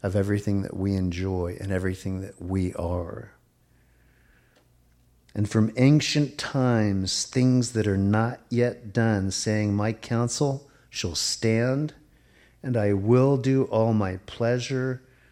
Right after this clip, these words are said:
calling a bird of prey from the east, the man who executes my counsel from a far country. Indeed,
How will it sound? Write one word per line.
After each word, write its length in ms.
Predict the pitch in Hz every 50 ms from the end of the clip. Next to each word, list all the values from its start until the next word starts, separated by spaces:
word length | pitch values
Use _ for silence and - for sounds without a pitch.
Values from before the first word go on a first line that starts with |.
| _ _ _ -
calling 400 | - - 143 127 120 117 123 117
a 40 | 110
bird 280 | 98 98 107 107 107 101
of 220 | 92 85 - -
prey 340 | - - 120 120 120 120 117
from 200 | 117 - - 98
the 160 | 95 95 104 127
east, 360 | 143 151 - - - - - - - - _ _ _ _ _ _ _ _ _ _ -
the 80 | -
man 240 | 110 123 139 156 165
who 80 | 143 127
executes 580 | 131 135 - - - 113 - 120 113 - -
my 160 | 113 113 107 104
counsel 480 | - - 107 107 113 110 - - 98
from 220 | - - 101 101 98
a 40 |
far 240 | 92 - 104 101 101
country. 400 | 95 - - 107 104 - - 101
Indeed, 400 | 92 95 98 113 113 113 98 95